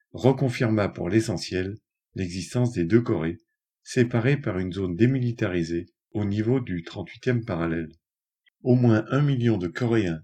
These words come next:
et certainement bien plus, périrent durant cette guerre. La péninsule était dévastée, et particulièrement le nord, qui supporta des bombardements incessants de l'aviation américaine. Près de neuf mille usines furent détruites,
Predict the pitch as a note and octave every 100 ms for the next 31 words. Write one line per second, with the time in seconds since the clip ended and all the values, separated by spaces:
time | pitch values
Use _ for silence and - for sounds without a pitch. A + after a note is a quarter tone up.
0 | - G2 - A2 A#2+ A2 F#2+ E2+ G2 G#2
1 | B2+ B2 - - _ _ _ _ _ A#2+
2 | A2+ C3+ C3 G2 G2+ G2+ G2+ F2+ F2 D#2+
3 | - _ _ _ _ _ _ - G#2+ C3+
4 | C3+ C3 B2 D3+ D3 - - - G2 A2+
5 | A2 G2+ - A2 A2 B2 _ _ - B2
6 | C3 - A2+ - G2 F#2 G2+ G#2+ F#2+ F2+
7 | F#2+ G#2+ A2 _ _ _ - G#2+ - A#2+
8 | A#2+ - C#3+ C3 F#2+ F2+ A2+ A#2+ G#2 G#2
9 | G2 - - B2 B2 A#2+ - A#2+ - E2
10 | F2+ F#2 F2 F#2 - - E2 G2 G2 F#2
11 | E2+ G2+ E2+ D#2+ - _ _ _ _ _
12 | _ _ - G#2 G#2+ A#2 C3+ - C3 B2
13 | A2+ A2 B2+ B2+ A#2+ F2+ E2 A2+ - F2
14 | -